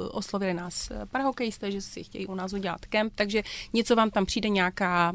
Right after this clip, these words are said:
nějaká žádost o podporu.“ A já jsem říkala, „Jo, jasně.“ A potom mi volal Marek, „Prosím tě, přijeď se podívat, bude takové jako, že předáš šek a může žít, jo.“ <laughs> No,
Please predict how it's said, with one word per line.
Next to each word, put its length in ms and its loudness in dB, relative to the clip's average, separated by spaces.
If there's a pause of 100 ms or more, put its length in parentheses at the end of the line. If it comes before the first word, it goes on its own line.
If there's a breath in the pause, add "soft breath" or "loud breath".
nějaká 560 -2
žádost 600 -4
o 260 -8
podporu.“ 500 -2
A 40 -2
já 60 -4
jsem 80 -4
říkala, 180 -8
„Jo, 160 -6
jasně.“ 520 -2 (320 loud breath)
A 40 -14
potom 180 -10
mi 180 -8
volal 260 -8
Marek, 340 -4
„Prosím 240 -2
tě, 80 0
přijeď 320 0
se 120 -4
podívat, 520 0
bude 140 -6
takové 220 -8
jako, 120 -12
že 120 -8 (200)
předáš 460 8
šek 840 4 (140)
a 80 10
může 400 8
žít, 400 2
jo.“ 220 -4
<laughs> 40 -10 (1040 loud breath)
No, 220 4